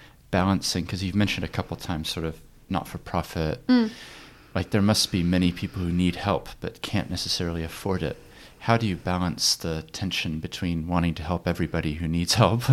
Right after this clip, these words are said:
Speaker 1: <laughs> and, um, needing to put food on the table as well?
Speaker 2: Yeah, so that can be really hard. Um, I aim for ten percent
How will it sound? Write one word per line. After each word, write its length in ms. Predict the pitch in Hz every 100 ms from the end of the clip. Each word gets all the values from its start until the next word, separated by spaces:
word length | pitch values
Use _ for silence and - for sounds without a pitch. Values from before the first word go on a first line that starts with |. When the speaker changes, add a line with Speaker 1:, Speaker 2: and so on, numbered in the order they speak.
| 127 135 -
Speaker 1:
<laughs> 440 | - - 170 107 -
and, 420 | 92 82 80 92
um, 280 | 82 80 82 - - -
needing 360 | 95 95 87 85
to 140 | -
put 240 | - - -
food 220 | 98 85
on 140 | 80
the 80 | 82
table 360 | - 82 82 80
as 160 | -
well? 220 | 90 87 - - -
Speaker 2:
Yeah, 280 | 285 277 277
so 160 | 262
that 160 | 269 -
can 100 | 311
be 100 | 311
really 220 | 220 196 196
hard. 440 | 185 - 254 - -
Um, 400 | 220 208 202 208 - - - -
I 840 | - 240 262 262 254 262 254 254 - - - - - - -
aim 320 | 226 220 220
for 420 | - 208 190 190
ten 320 | 196 - 202
percent 720 | 196 - - 202 214 - -